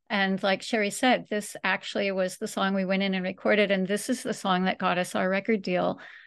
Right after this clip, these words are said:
Um, Sherry took this song around to record labels in L A and, um, got a meeting with Kirk Passage through a mutual friend, and he heard it and invited us into the studio, I think Clear Lake Audio,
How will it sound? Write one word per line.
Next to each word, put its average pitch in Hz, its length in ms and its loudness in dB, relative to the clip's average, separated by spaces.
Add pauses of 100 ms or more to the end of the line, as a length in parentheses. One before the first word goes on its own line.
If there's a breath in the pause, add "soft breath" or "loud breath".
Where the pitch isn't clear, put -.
(240 loud breath)
Um, 180 420 2
Sherry 190 440 2
took 214 260 -2
this 202 200 -2
song 190 240 2
around 180 400 2 (100)
to 175 240 0 (580 soft breath)
record 196 320 4
labels 190 360 6
in 185 80 2
L 190 180 6
A 190 280 6
and, 180 300 -4
um, 175 440 -2 (120)
got 180 240 2
a - 80 2
meeting 185 540 0
with 180 240 0 (500 loud breath)
Kirk 262 260 2
Passage 214 600 0
through 202 140 0
a 196 40 2
mutual 190 400 0
friend, 185 560 4 (460 soft breath)
and 196 160 4
he 208 160 6
heard 202 260 6
it 196 320 4 (100)
and 180 380 0
invited 190 520 4
us 185 260 0
into 185 720 -2
the 190 140 -2
studio, 240 420 4
I 185 60 4
think 196 240 -4
Clear 208 240 2
Lake 190 220 2
Audio, 180 540 2